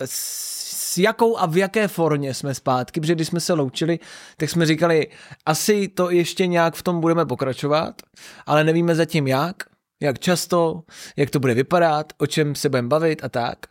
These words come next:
Tak teď už to víme o něco jasněji,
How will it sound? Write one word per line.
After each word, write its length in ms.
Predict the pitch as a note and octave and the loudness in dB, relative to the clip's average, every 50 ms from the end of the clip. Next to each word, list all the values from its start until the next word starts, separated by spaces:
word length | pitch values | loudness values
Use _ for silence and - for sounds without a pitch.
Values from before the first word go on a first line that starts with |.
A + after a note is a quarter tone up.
| _ - - - - - | _ -20 -20 -20 -4 -2
Tak 160 | D#3+ C#3 - | -2 0 0
teď 180 | - E3 - | 0 0 0
už 140 | G3 F#3 - | -2 -2 0
to 120 | - G3+ E3 | 2 0 2
víme 520 | C3+ C#3 C3 C3+ C3+ C#3 D#3+ F#3+ A#3+ C#4 - _ | 2 0 0 2 2 2 2 0 0 -2 -8 _
o 100 | - D#3+ | -2 0
něco 360 | D#3+ D#3 D#3 D3+ - - F3 D3+ | 2 2 2 0 2 2 2 2
jasněji, 680 | C3 A#2+ A#2 - - D3 C3+ C3 B2+ C3 C#3 D#3 G#3+ | 2 0 -2 -4 -4 -2 -2 -2 -2 -2 -4 -6 -8